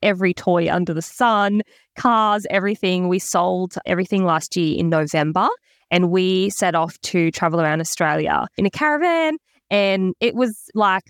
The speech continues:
the most freeing experience and felt so amazing. And it still is. Um, however, two months into our travels, I woke up one day with some really funky symptoms. Now, I'm young-ish,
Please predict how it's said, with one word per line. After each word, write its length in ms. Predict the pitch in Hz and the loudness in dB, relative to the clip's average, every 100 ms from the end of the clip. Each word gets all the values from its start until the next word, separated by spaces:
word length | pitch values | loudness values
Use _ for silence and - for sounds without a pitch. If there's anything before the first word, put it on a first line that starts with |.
| - | 0
the 140 | 196 | 0
most 560 | 202 202 196 196 - 208 | 2 2 0 -2 -8 -16
freeing 920 | - 214 214 214 214 214 220 214 208 - | -2 0 0 0 0 0 0 0 0 -4
experience 1160 | 170 - - 185 185 180 170 170 - - - - | -10 -8 -2 2 2 2 0 -2 -6 -14 -20 -8
and 220 | - 170 185 | 0 0 0
felt 260 | 185 165 - | 0 -2 -4
so 340 | - - 226 | -4 0 2
amazing. 800 | 208 190 175 175 175 165 160 160 | 2 0 0 -2 -2 0 -2 -4
And 140 | 254 254 | -2 -2
it 80 | |
still 200 | - 269 | 0 0
is. 380 | 196 151 - 185 - | 0 -2 -4 -8 -2
Um, 480 | 180 180 175 175 160 | 0 2 0 -2 -4
however, 420 | 196 202 190 185 | -2 0 2 0
two 360 | - - 220 220 | -2 -2 0 2
months 480 | 214 190 175 - - | 2 0 -2 -6 -8
into 480 | 185 180 185 - 180 - | -2 0 0 0 0 2
our 240 | 170 160 | 0 0
travels, 600 | - - 240 247 185 170 | -2 -2 0 2 0 0
I 120 | 180 | 0
woke 340 | 175 165 180 - | 0 0 -2 -2
up 120 | 208 | -4
one 260 | 202 190 180 | 0 -2 0
day 400 | 175 165 165 160 | 0 0 -2 -4
with 300 | 160 170 170 | -2 -2 0
some 360 | 196 185 180 | -2 0 0
really 460 | 160 160 160 165 165 | 0 0 2 0 -2
funky 560 | - - 151 160 - 156 | -4 -2 -2 -2 -2 -2
symptoms. 760 | - 165 - - 135 143 - | 0 -2 -2 -2 -2 -2 -2
Now, 420 | 185 175 165 160 | 0 2 2 0
I'm 480 | 143 170 170 165 165 | 0 0 0 -2 -4
young-ish, 840 | 165 170 180 180 175 190 - - | -2 0 0 0 0 -2 -2 -8